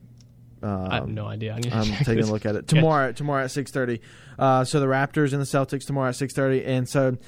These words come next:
Speaker 2: the Raptors gotta play. The, Kyle Lowry's gonna have to play. I mean, he's gonna have to make a big, he's gonna have to take leadership of that team, and he's just gonna have to play hard basketball. If they can win game three, then you're gonna make it, uh, you know,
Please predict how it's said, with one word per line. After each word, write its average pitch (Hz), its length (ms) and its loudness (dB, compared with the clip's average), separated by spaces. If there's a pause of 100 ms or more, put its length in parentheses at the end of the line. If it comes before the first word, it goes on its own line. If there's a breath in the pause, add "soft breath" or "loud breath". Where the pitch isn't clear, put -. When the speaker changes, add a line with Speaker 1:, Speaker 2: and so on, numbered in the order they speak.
(300 loud breath)
Speaker 2:
the 135 80 0
Raptors 151 360 2
gotta 147 160 2
play. 139 340 0
The, 120 200 -2
Kyle 131 240 0
Lowry's 131 260 2
gonna 131 140 -2
have 123 80 -8
to 123 80 -8
play. 139 520 0
I 127 80 -6
mean, 123 140 -2
he's 143 120 0
gonna 139 120 0
have 139 220 -2
to 135 80 0
make 135 240 0
a 123 80 0
big, 147 840 2 (300 soft breath)
he's 127 160 -2
gonna 127 120 0
have 127 140 0
to - 80 -20
take 127 100 -2
leadership 143 420 2
of 127 100 -4
that 131 200 0
team, 139 380 0
and 123 140 -2
he's 127 140 2
just 131 160 0
gonna 127 160 0
have 127 140 -2
to 127 60 -2
play 135 480 2 (280 loud breath)
hard 135 420 2
basketball. 120 520 -2
If 113 60 -10
they 151 140 2
can 151 180 0
win 151 180 0
game 143 220 -2
three, 151 260 2
then 143 220 0
you're 143 120 0
gonna 135 200 -2
make 135 260 0
it, 135 240 -2 (400 loud breath)
uh, 120 380 4
you 135 140 0
know, 123 260 2